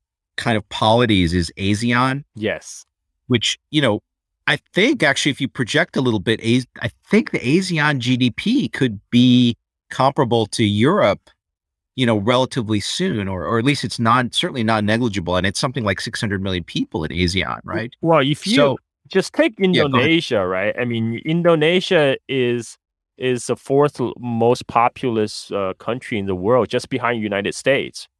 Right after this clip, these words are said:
Speaker 2: right? But you, you
Speaker 1: Yeah.
Speaker 2: don't, you don't, you don't he-, we don't really hear a lot <laughs> about Indonesia in U S, <laughs> right?
Speaker 1: No, I
Speaker 2: Barely
Speaker 1: mean, these are huge, huge countries
Speaker 2: Yep.
Speaker 1: and, and, and gradually actually becoming, in terms of economic weight, significant.
Speaker 2: Yeah.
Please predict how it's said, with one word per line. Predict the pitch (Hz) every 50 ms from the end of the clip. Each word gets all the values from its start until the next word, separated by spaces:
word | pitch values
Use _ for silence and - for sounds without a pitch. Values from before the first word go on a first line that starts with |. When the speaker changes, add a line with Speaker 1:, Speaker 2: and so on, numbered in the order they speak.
| _ _ -
Speaker 2:
right? | 95 101 107 -
But | - 117 123
you, | 127 131
you | 139 147 156
Speaker 1:
Yeah. | 107 101
Speaker 2:
don't, | - 180 143
you | 202
don't, | 214 320 339 254 170 147 -
you | 165
don't | 226 381 180 139
he-, | 139 - -
we | 156 170 214 277 349
don't | 339 294 185 160
really | 147 165 202 165 120 104
hear | 117 123 147 156 151 113
a | 107
lot | 101 104 110 110 101
<laughs> | -
about | - - 185 -
Indonesia | 131 175 160 180 175 143 139 170 165 202 208 196 - 180
in | 135 131 135 143 147
U | 139 131 131 139 127 123 131 -
S, | 113 95 92 - - -
<laughs> | -
right? | - - - - _ - 269 294 285 -
Speaker 1:
No, | - 131
I | 135 113 90 - -
Speaker 2:
Barely | 147 156 170 160
Speaker 1:
mean, | 147 147
these | 151 170 160 160
are | 143 131
huge, | - - - 170 170 160 151 - - - - - _ _
huge | - - 190 208 208 -
countries | - - - 139 123 - 160 160 -
Speaker 2:
Yep. | 170 165
Speaker 1:
and, | 156 123 -
and, | 135 143 139 139 - _ -
and | 135 127 127 107
gradually | 131 131 123 135 135 127 135 139 120 107
actually | 104 104 - - 110
becoming, | 101 104 - - 107 104 107 104 104 101 101 101 98 104 -
in | - 104
terms | - - 107 95 92
of | 87
economic | 92 92 - 104 101 104 117 127 113 - -
weight, | 85 82 80 80 76 - - -
significant. | - - - 90 107 113 127 - 127 - - 73 - - - - _ -
Speaker 2:
Yeah. | 101 104 101 -